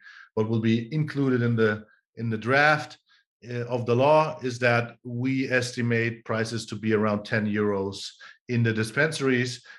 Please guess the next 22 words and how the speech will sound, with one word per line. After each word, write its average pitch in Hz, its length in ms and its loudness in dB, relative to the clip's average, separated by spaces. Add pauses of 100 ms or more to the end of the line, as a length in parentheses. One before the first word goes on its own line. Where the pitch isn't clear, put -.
(120)
in 113 120 -4
order 117 220 2
to 113 160 -2
be 123 260 -2
competitive 113 640 -2
with 113 460 -4 (160)
the 107 380 2
illicit 110 400 -4
market. 104 400 -4 (340)
With 247 140 0
the 185 80 4
labor 160 280 6
costs 147 340 2
in 135 100 0
Germany, 127 680 0
with 135 120 -2
the 131 400 0
energy 131 320 -2
costs, 123 400 0
and, 123 100 -4
you 123 80 -6
know, 107 320 -6